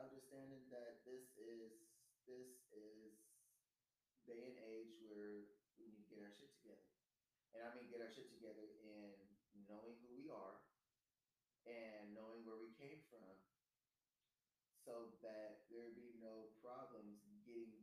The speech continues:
back there in case anything happens to this godforsaken country. Anyway, um, but also I wanna talk to, I wanna talk to you guys about that. There was a lady that I was having a conversation with,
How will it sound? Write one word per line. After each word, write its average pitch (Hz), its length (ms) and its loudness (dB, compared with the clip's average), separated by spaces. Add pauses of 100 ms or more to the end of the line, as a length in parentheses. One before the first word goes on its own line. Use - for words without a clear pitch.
back 110 320 -2
there 101 320 -6
in 98 240 -6
case - 320 -10
anything 95 400 -6
happens - 480 -4
to - 80 -10
this - 240 -14 (800)
godforsaken 98 640 0
country. 110 240 -12 (320)
Anyway, 131 240 6 (240)
um, 131 400 8 (1600)
but 151 80 4
also 202 240 4
I 196 80 2
wanna 160 80 2
talk 156 240 4
to, 120 160 -8
I - 80 -4
wanna 202 240 0
talk 127 160 2
to 113 80 -6
you 98 80 -4
guys 95 240 0
about 95 320 -2
that. - 240 -10 (400)
There 185 160 8
was 156 160 6
a 107 160 4
lady 107 320 0 (320)
that 101 160 2
I 107 80 6
was 104 240 2
having 107 400 2 (480)
a 113 80 6
conversation 117 720 6
with, 101 160 4